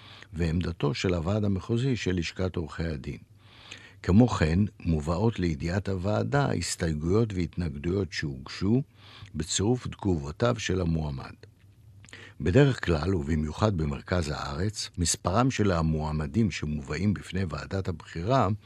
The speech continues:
עולה במידה ניכרת על מספרם של התקנים הפנויים. לעתים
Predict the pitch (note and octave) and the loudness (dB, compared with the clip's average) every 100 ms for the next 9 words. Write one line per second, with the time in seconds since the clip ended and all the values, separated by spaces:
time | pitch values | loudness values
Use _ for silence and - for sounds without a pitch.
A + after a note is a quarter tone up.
0 | - - - - - - F2+ A#2+ B2 F2 | -20 -20 -20 -20 -16 0 4 4 4 2
1 | E2 D2+ G#2 G2 F2+ C#3 B2+ F#2+ - G2 | 2 0 0 0 0 0 2 0 0 0
2 | F#2+ - - E2+ G2+ G#2+ E2+ E2+ - - | 2 2 0 -2 0 0 -2 -4 -6 -6
3 | D2+ E2+ F#2 F2 - D#2+ D2 C2+ - - | -2 0 0 -2 -4 -4 -4 -8 -18 -20
4 | _ - - - - - - F2 F#2 - | _ -20 -20 -20 -20 -14 0 2 2 4
5 | D#3 C3+ | 6 8